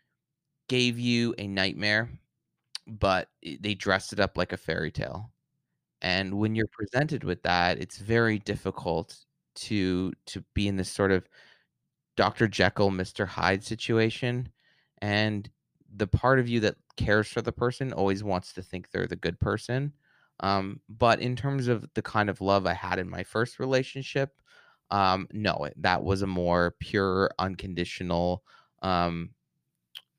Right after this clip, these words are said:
real, deeply intimate love. Um,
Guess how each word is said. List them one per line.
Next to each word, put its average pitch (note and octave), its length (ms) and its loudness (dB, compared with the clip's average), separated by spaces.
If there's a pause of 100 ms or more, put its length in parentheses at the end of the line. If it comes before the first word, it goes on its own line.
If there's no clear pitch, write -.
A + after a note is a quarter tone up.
(140)
real, G#2+ 680 2 (440)
deeply G#2+ 380 0
intimate G2+ 440 -4
love. B2+ 500 2 (500)
Um, F#2 520 0